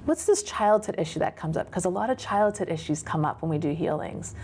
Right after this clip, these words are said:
What's the wounded child have to say to us? Okay, let's bring love to that wounded child. So it's not a one session clears everything. It's a multiple amount of sessions that, you know, by the time you know it,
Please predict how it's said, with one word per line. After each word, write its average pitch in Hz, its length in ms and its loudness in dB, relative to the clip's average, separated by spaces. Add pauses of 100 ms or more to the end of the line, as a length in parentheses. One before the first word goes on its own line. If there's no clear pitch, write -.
(340)
What's 220 200 0
the 294 120 4
wounded 214 360 2
child 196 380 0
have - 200 -2
to 160 80 -10
say - 220 -4
to - 120 -4
us? - 380 -8 (580)
Okay, 214 140 0
let's 202 200 4
bring 208 240 0
love 180 180 4
to - 100 -10
that 185 180 0
wounded 165 300 0
child. - 480 -4 (380)
So - 160 0 (300)
it's 202 180 0
not 262 240 6
a 240 140 6
one 233 220 4
session 208 480 2
clears 190 480 2
everything. 165 640 -4 (680)
It's 196 400 0 (140)
a 175 60 2
multiple 196 880 6
amount 196 360 4
of 202 80 0
sessions 220 400 0
that, 175 180 6
you 185 60 2
know, 185 100 0
by 190 160 8
the 190 80 6
time 233 320 0
you 208 100 4
know 214 260 4
it, 294 140 2